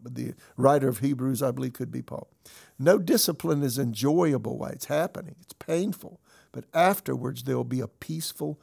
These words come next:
harvest of right living for those who are trained in this way." So again, God chastens us, first of all, through his word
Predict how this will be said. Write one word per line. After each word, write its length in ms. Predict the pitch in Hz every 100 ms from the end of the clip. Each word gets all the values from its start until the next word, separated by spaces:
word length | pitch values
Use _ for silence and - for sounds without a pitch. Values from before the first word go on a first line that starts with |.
| _ -
harvest 500 | 123 127 131 127 -
of 160 | 101
right 260 | 123 127 120
living 360 | 123 120 123 - _ _ _ -
for 140 | 113
those 280 | 120 123 120
who 120 | 131
are 60 | 120
trained 500 | - 123 110 127 - _ _ _ -
in 180 | 117 113
this 220 | 113 -
way." 340 | 120 110 131 - _ -
So 220 | - 147
again, 340 | 143 151 127 - _
God 240 | 143 160 -
chastens 540 | - 170 160 139 123
us, 160 | 135 -
first 440 | - 156 190 -
of 140 | 151 139
all, 140 | 131
through 160 | - 131
his 180 | 117
word 440 | 120 135 135 -